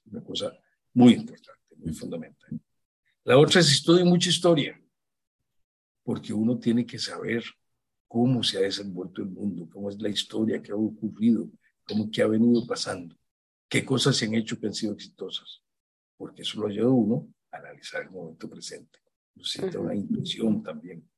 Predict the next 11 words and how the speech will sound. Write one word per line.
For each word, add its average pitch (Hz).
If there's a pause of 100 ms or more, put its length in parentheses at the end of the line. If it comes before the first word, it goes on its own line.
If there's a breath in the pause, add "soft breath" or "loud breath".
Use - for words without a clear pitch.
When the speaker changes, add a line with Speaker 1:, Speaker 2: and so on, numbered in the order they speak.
(160)
Speaker 1:
en 87
la 82
aplicación -
de 90
los 101
modelos - (280)
al 87
momento, 80 (380)
al 85
momento 80
concreto. -